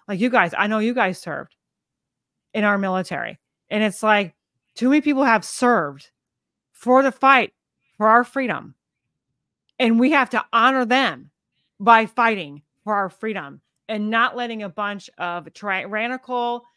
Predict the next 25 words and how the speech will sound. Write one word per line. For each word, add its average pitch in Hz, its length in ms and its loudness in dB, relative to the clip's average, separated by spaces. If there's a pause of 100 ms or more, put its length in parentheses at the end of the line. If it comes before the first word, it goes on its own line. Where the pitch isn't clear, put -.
(420)
illegitimate, 226 840 0 (300)
rogue 226 520 -2
government 233 580 0 (520)
try 233 240 -2
to 233 80 -4
tell 247 240 -6
us 180 280 -6 (380)
our 220 200 2
freedoms 190 560 -6
and - 100 -16
try 185 160 -8
to 180 60 -20
take 233 160 -8
them 269 120 -6
away 220 460 -2 (220)
when 185 180 -10
God 226 280 2
is 247 60 -8
the 254 40 -8
one 220 100 -8
who 208 80 -8
gave 208 240 -6
it 165 120 -12
to 170 140 -12
us 160 200 -12